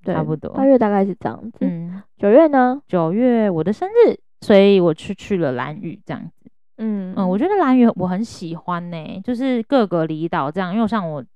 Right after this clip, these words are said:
Speaker 2: 二零二年去的澎湖、兰屿嘛，之前有去过金门跟各个不同的地方。我觉得兰屿我蛮喜欢，是因为他们的那个就是感觉很，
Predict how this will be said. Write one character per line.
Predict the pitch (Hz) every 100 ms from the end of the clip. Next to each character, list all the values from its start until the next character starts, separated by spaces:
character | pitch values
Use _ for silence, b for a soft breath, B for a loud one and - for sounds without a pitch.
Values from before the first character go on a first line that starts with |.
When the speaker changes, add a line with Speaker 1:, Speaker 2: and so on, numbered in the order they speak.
| _ -
Speaker 2:
二 | 208
零 | 175 170
二 |
年 | 175 175
去 | - 175
的 | 131
澎 | - 120
湖、 | 156 143 151
兰 | 147 143
屿 | 156 -
嘛， | - 160
之 | 214
前 | 202
有 | 156
去 | 160
过 | 175
金 | 170 160 160
门 | 165 -
跟 | 143 147
各 | 160 165
个 | - - _ _ _ -
不 | -
同 | 156
的 | -
地 | 156 -
方。 | - -
我 | 185
觉 | 269
得 | 339 302 B B B B -
兰 | 190 202
屿 | 233
我 | 175
蛮 | 165 160
喜 | 190 175
欢， | 165 175
是 | 190 208
因 | 208
为 | 208
他 | 190 202 185
们 | 185 165
的 | 151 -
那 | 160
个 | 160 - - -
就 | -
是 | - - 160 139 - _ -
感 | - -
觉 | - - 160
很， | - 139